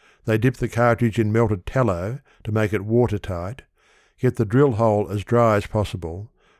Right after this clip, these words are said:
drop in the cartridge with some dry dust, and wad and ram with stiff clay and broken brick. Then they'd light the fuse and get out of the hole and wait. The result was usually an ugly pothole in the bottom of the shaft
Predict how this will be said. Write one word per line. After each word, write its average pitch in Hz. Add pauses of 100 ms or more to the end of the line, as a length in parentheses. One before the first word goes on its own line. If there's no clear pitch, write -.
(100)
drop 120
in 117
the 107
cartridge 107 (180)
with 110
some 107
dry 104
dust, 92 (400)
and 107
wad 113
and 107
ram 104
with 104
stiff -
clay 98
and 98
broken 107
brick. - (640)
Then 123
they'd 110
light 113
the 104
fuse 104 (380)
and 104
get 117
out 110
of 107
the 104
hole 92
and 98
wait. 104 (880)
The 120
result 131
was 120
usually 117
an 107
ugly 117
pothole 98
in 107
the 101
bottom 107
of 104
the 110
shaft 98